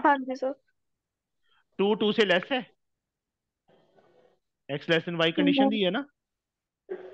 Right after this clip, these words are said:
Speaker 1: ठीक है सर।
Speaker 2: ये टू टू से less है, नहीं ना, इसलिए टू टू नहीं आएगा। हमने सिर्फ यहाँ पे, मैंने ये क्यों नहीं लिया, थ्री टू क्यों नहीं लिया, क्योंकि थ्री टू से नहीं लेस,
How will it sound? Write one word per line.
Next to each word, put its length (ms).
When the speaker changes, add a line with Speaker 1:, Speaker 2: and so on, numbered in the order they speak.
Speaker 1:
ठीक 340
है 120
सर। 140
Speaker 2:
ये 60
टू 200
टू 200
से 120
less 220
है, 140
नहीं 200
ना, 280
इसलिए 280
टू 160
टू 120
नहीं 180
आएगा। 300
हमने 240
सिर्फ 340
यहाँ 260
पे, 100
मैंने 200
ये 160
क्यों 140
नहीं 120
लिया, 220
थ्री 140
टू 120
क्यों 160
नहीं 140
लिया, 200
क्योंकि 200
थ्री 220
टू 160
से 120
नहीं 160
लेस, 520